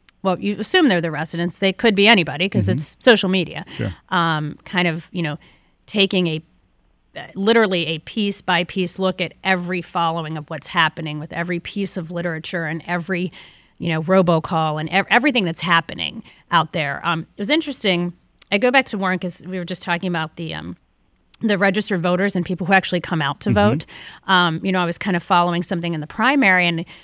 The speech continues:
Speaker 1: you know, if you watch certain comments on certain pages, you would think that this person out of the blue might end up winning in a primary, and that didn't happen. Um, but I, I was talking to, um, when I was talking to Kelly Collegio for a prior story, she said the city had about eighty-eight thousand registered voters,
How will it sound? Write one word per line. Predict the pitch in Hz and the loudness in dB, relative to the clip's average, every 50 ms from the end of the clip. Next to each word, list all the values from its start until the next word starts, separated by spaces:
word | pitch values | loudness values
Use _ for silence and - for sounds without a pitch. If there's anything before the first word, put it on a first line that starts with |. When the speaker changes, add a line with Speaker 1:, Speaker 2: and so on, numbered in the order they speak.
| _ - | _ -4
Speaker 1:
you | 196 190 | 0 2
know, | 190 180 175 175 | 2 2 2 0
if | 175 165 - - | -2 -6 -6 -4
you | 190 185 | -2 2
watch | 202 202 190 - - | 2 2 2 0 -6
certain | - - 220 208 - 190 180 170 | -6 -4 -4 -2 -2 -2 -4 -4
comments | - - - - 240 240 240 220 208 185 185 - - | -6 -10 -6 0 2 2 4 4 2 2 2 0 -2
on | 175 170 170 | -2 -2 -2
certain | - - 190 160 180 | -2 -2 -2 -2 -2
pages, | 175 196 277 349 330 269 233 185 | -4 -4 -4 -4 -2 -2 -2 -2
you | 220 202 | -2 -2
would | 196 190 - | -2 -2 -2
think | 208 196 190 175 | -2 -2 -2 -4
that | 175 - _ _ _ _ _ _ | -8 -12 _ _ _ _ _ _
this | - 214 - - - _ _ _ _ | -2 -2 -2 -2 -6 _ _ _ _
person | - - 254 254 - - 208 190 | -2 0 0 0 0 0 0 0
out | 185 185 180 | 0 0 0
of | 180 | 0
the | 180 185 | -2 -4
blue | 190 294 339 311 | -2 -2 -2 0
might | 226 185 165 156 147 - - | 2 2 2 2 0 -2 -4
end | 175 180 185 180 | -2 -2 0 0
up | 170 - - | -2 -2 -2
winning | 185 185 175 156 156 160 | -2 -2 0 0 -2 -2
in | 147 | -6
a | 143 | -8
primary, | - - 277 277 220 170 160 156 - - - - - _ _ - | -4 -2 -2 -2 -2 -2 -6 -8 -10 -12 -14 -20 -20 _ _ -2
and | 214 233 | 2 4
that | 226 - | 4 4
didn't | 214 202 - 160 | 2 -2 -2 -2
happen. | - 175 - 151 - - 220 220 _ _ - - - - _ - | -6 -6 -8 -6 -8 -8 -8 -8 _ _ -20 -20 -20 -20 _ 0
Um, | 214 202 190 175 175 160 - _ | 2 4 4 4 0 -2 -6 _
but | - 190 180 170 - | -2 -2 -2 0 0
I, | 196 180 180 | 0 0 0
I | 180 | -2
was | 208 202 196 - | -4 -4 -4 -6
talking | - - 220 196 190 - 208 185 - | -6 0 0 0 0 2 0 -2 -2
to, | - - - 185 170 170 | -2 -4 -6 -4 -2 -2
um, | 160 151 143 143 160 160 _ _ _ _ _ _ _ - - | -2 -2 -4 -6 -8 -12 _ _ _ _ _ _ _ -16 -6
when | 185 190 | -4 -2
I | 180 | -2
was | 175 - | -2 0
talking | - 180 170 - 175 175 | -2 -2 -2 0 -2 -4
to | 160 - - 170 151 151 - | -4 -4 -6 -6 -8 -8 -10
Kelly | - 185 170 170 165 | -6 -4 -4 -4 -4
Collegio | - 180 180 175 170 180 170 | -4 -4 -4 -4 -2 -4 -6
for | - - 160 | -6 -6 -12
a | 165 | -6
prior | - 285 339 392 349 | -4 -4 -2 -2 -4
story, | - - - 180 175 175 | -4 -4 -2 -2 -2 -2
she | - - 196 | -2 -4 -4
said | - 214 185 | -4 -4 -6
the | 180 185 | -4 -4
city | - 214 202 220 | -6 -4 -4 -4
had | 208 202 175 | -2 -4 -2
about | 170 170 - | -2 -4 -2
eighty-eight | - 190 202 214 196 180 - | 0 -2 0 0 -2 -2 -2
thousand | 185 165 170 175 175 165 | -2 -2 -2 -2 -4 -4
registered | 156 151 160 - - 156 147 | -6 -6 -8 -10 -12 -10 -2
voters, | 208 214 185 - - - - - | 0 0 0 0 -2 -8 -12 -12